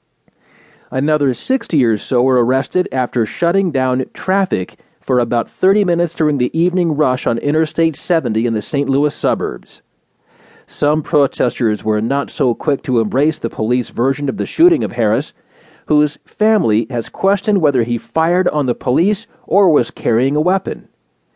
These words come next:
The authorities said they recovered a nine millimeter Sig Sauer next to Harris and that it had been reported stolen last year.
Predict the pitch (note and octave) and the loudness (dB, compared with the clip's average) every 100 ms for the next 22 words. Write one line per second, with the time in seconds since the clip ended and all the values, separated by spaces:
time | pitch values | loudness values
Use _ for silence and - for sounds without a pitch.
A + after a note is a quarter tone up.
0 | _ _ _ - B2+ A#2+ - F3+ F3+ C3 | _ _ _ -4 -2 0 2 2 4 0
1 | - C3+ A#2+ A2+ D#3+ F#3+ F#3+ - B2 C3 | 0 -2 0 0 2 2 0 -2 0 0
2 | A#2+ A#2 C3 E3+ D#3+ D#3+ C#3+ B2 A#2 A2+ | 2 2 0 0 0 0 0 0 0 0
3 | - _ - - D#3+ E3 C3 - F#3+ F3+ | -4 _ -20 -4 0 0 -4 -4 0 2
4 | C#3 A2+ C#3 F3+ - B2 A2 A2+ A#2 D3 | 2 2 0 -2 -4 -4 0 0 0 -2
5 | - B2 C3+ B2+ B2+ C3 A#2+ A#2+ A#2 G#2+ | -6 -6 -4 -2 -2 -2 -2 -2 0 -2
6 | - - D3+ A2 - F#3 F3+ A#2+ A#2 C3 | 0 0 0 -4 -2 2 2 2 0 0
7 | C3+ - C3 F2 A#1 | -2 -2 0 0 -4